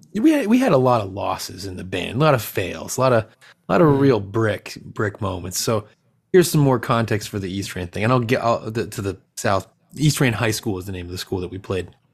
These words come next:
Speaker 1: in
Speaker 2: Okay.
Speaker 1: Johannesburg, South Africa. But, uh, so, like, here, uh, I'll be quick with the context, but, like, our first European tour was a f-, was a scene out of Band of Brothers,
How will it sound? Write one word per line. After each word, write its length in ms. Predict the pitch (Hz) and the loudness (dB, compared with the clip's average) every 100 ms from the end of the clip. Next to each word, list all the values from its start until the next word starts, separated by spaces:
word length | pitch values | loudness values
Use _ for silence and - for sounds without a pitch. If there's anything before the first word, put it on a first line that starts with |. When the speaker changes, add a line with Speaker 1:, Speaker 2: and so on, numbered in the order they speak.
| _ _ | _ _
Speaker 1:
in 200 | 98 92 | -8 -8
Speaker 2:
Okay. 100 | 85 | -6
Speaker 1:
Johannesburg, 640 | - 104 98 98 95 90 | -2 0 0 -4 -6 -6
South 260 | - 90 90 | -6 -6 -4
Africa. 500 | 87 87 - 87 - _ _ _ _ _ | -6 -8 -12 -14 -14 _ _ _ _ _
But, 280 | 123 113 - _ _ _ _ _ - | 0 0 -2 _ _ _ _ _ -2
uh, 280 | 104 95 - - _ _ _ _ _ _ _ _ - | 0 -2 -4 -14 _ _ _ _ _ _ _ _ 0
so, 180 | 165 | 4
like, 220 | 143 120 - _ _ _ _ | 4 4 -2 _ _ _ _
here, 220 | - 165 - _ | 0 0 0 _
uh, 160 | - - _ _ - | -14 -14 _ _ 0
I'll 100 | 147 | 2
be 100 | 131 | 2
quick 280 | 120 107 104 | 0 -2 -6
with 80 | |
the 60 | 95 | -8
context, 420 | - 87 87 - | -10 -10 -12 -4
but, 120 | - | 0
like, 240 | 110 110 - | 2 2 2
our 120 | 143 | 0
first 440 | - 208 196 - | 2 2 2 2
European 440 | 143 143 135 127 117 | 2 4 4 0 0
tour 400 | 120 104 92 - _ _ _ - | 0 -2 -4 -10 _ _ _ -8
was 120 | 110 | -8
a 40 | 90 | -8
f-, 300 | - - - - - | -14 -20 -20 -16 0
was 240 | 131 113 | 2 2
a 120 | 101 90 | 0 -4
scene 600 | - - 147 143 139 131 | -6 -2 2 4 4 2
out 160 | 107 | 0
of 120 | 98 92 | -4 -2
Band 200 | 110 107 | -2 -2
of 140 | 92 | -4
Brothers, 420 | 98 95 87 90 | -6 -6 -6 -12